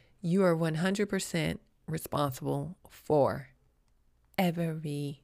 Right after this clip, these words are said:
single thing in your life, meaning the people, the places, the things, everything,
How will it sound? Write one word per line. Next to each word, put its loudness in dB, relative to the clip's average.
single -6
thing -4
in -6
your -6
life, -12
meaning -6
the -10
people, 0
the -6
places, -6
the -20
things, -2
everything, -4